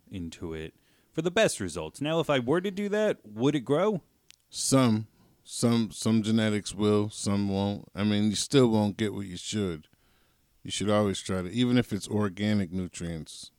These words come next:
Speaker 2: either or, synthetic or organic, but you should try and help 'em out. Give 'em a little steroids.
Speaker 1: That's exactly what it sounds like. Yeah, I think I've said before on the podcast that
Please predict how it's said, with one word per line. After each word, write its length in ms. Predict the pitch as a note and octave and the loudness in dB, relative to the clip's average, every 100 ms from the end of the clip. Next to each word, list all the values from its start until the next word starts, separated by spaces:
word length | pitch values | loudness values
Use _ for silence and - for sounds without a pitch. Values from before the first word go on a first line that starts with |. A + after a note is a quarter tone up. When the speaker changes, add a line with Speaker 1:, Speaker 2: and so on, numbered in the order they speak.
| _ | _
Speaker 2:
either 280 | A#2 A#2+ G#2+ | -2 0 0
or, 240 | G2 G2 | 0 -2
synthetic 600 | F2 F#2 F#2 G2+ G#2 G2 - | -4 -6 -8 -6 -4 -6 -6
or 300 | F#2+ F#2+ - | -4 -4 -6
organic, 560 | F#2 E2 E2+ E2+ D#2+ - _ _ _ _ _ _ _ | -10 -10 -8 -8 -8 -12 _ _ _ _ _ _ _
but 100 | F2+ | -10
you 100 | E2+ | -8
should 200 | - F2 | -10 -10
try 160 | - G2 | -6 -6
and 260 | F2+ E2 D#2 _ _ _ | -6 -8 -12 _ _ _
help 220 | G2 F#2 E2+ | -6 -6 -6
'em 120 | F2 | -6
out. 240 | E2+ E2 - _ _ _ | -6 -8 -12 _ _ _
Give 140 | - G2 | -6 -4
'em 120 | F#2+ | -2
a 40 | |
little 220 | F#2 F#2 D#2+ | -4 -4 -4
steroids. 1000 | - - F#2+ E2+ E2+ D#2+ - - - - _ _ _ _ - | -4 -4 -6 -6 -10 -12 -16 -16 -16 -18 _ _ _ _ -10
Speaker 1:
That's 300 | A2 A#2 - | -8 -6 -8
exactly 460 | G2+ B2 B2+ B2+ | -4 -2 -2 -2
what 160 | C3 B2+ | -2 -2
it 100 | A#2+ | -2
sounds 300 | A#2+ C#3+ A2+ | -4 -4 -4
like. 220 | F2 E2 | -6 -6
Yeah, 300 | G2+ A#2+ F2 | -4 -4 -4
I 120 | F2 E2 | -6 -8
think 260 | G#2+ F#2+ | -12 -10
I've 160 | F2 E2 | -10 -8
said 180 | F2+ D#2 | -10 -12
before 300 | - F2+ E2+ | -10 -8 -8
on 80 | |
the 60 | F2 | -8
podcast 600 | - F2 D#2+ F2 E2 - | -10 -10 -10 -12 -12 -12
that 220 | F2 E2 | -12 -14